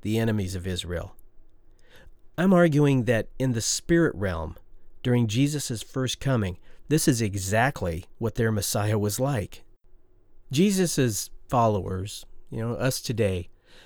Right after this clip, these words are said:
may mainly know him as gentle Jesus, meek and mild. But the spiritual beings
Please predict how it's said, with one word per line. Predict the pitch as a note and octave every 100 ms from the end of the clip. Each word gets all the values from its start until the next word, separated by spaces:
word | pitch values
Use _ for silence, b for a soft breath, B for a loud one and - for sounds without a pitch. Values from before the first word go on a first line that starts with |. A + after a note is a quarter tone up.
| b
may | C#3 C3+ -
mainly | C#3 D#3+ F3+ D#3+ C3
know | A#2 A#2 A#2
him | A2 G2 F#2+ F#2
as | F2+ F2+ - F2
gentle | - A#2+ B2 A2+
Jesus, | G#2+ G#2+ G2+ G2 -
meek | F3+ A2+ A2
and | G2+
mild. | F#2+ F#2+ F#2 F#2 - - - - - - B B B
But | D3 D3
the |
spiritual | C3 - E3 F#3+ - F#3+
beings | A#2 A#2+ G#2+ G#2 G#2+